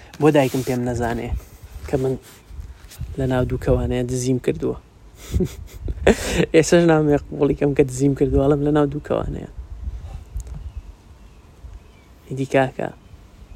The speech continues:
ئاگادار مەکاتەوە، ئەڵێەوە کۆتا جارە بێ.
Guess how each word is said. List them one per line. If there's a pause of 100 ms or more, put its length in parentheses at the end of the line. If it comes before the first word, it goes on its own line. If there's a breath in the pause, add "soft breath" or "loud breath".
(440)
ئاگادار
مەکاتەوە،
ئەڵێەوە
کۆتا
جارە
بێ.